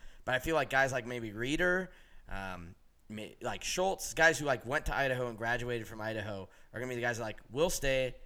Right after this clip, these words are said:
We'll make this class finish up and get ready for whoever you guys decide to hire so that by, you know, February fifth when it's signing day, we're ready." Um,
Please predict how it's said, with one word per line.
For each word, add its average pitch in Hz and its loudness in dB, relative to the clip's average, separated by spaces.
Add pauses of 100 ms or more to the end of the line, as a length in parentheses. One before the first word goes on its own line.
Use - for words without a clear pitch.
(120)
We'll 127 -8
make 143 -2
this 135 -6
class 131 2
finish 135 -4
up 117 -4 (200)
and 117 -8
get 113 -6
ready 135 2
for 120 -6
whoever 131 -2
you 139 -4
guys 131 2
decide 117 0
to 113 -4
hire 104 -2 (320)
so - -6
that 113 0
by, 120 4 (160)
you 107 -8
know, 95 -10 (460)
February 139 2
fifth 139 0
when 120 -4
it's 110 -8
signing 139 0
day, 95 -6 (840)
we're 120 -2
ready." 110 -2 (680)
Um, 98 -4